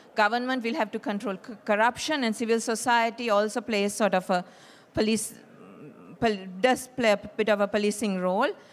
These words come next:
of abuse of power by the actors of risk governance. So this sort of are the various aspects and think th-, thoughts in terms of, uh, okay, okay. So now there we have the clogs, we have the way, wheels that we talked about.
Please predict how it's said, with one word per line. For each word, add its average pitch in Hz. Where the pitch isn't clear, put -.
of 196
abuse 214
of 226
power 226
by 226
the 202
actors 214
of 220
risk 190
governance. 151
So -
this 277
sort -
of 214
are 208
the 196
various 190
aspects 214
and 180
think 208
th-, 196
thoughts 233
in 220
terms 202
of, 202
uh, -
okay, 240
okay. -
So 202
now 254
there 208
we 240
have 247
the 240
clogs, 233
we 214
have 254
the 214
way, 208
wheels 190
that 190
we 185
talked 196
about. 151